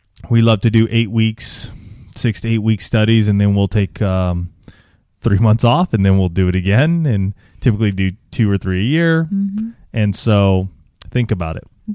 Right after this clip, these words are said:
Speaker 2: I mean, this book was written with that, and, you know, that was one of the kind of the guiding principles on this book, was that it would be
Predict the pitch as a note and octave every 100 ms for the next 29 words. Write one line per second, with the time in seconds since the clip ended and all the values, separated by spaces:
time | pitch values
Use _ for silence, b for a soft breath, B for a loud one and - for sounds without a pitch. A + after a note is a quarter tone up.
0 | - G#3 F#3 F#3 F#3+ - F#3+ - F3 -
1 | F3+ F3 E3+ E3+ _ _ _ _ _ _
2 | _ - F3+ F3+ F3+ F3+ F3 E3+ - F3
3 | E3 D#3+ E3 E3+ E3 E3+ E3+ E3 - E3+
4 | E3 E3 F3+ _ _ - - F3 E3 D#3+
5 | D#3 D#3+ D#3+ E3+ E3 F3+ E3 E3 - -
6 | _ _ _ _ - D#3+ D#3+ D#3+ - D#3+
7 | - E3 D#3+ D#3 D#3 D#3+ D#3+ D#3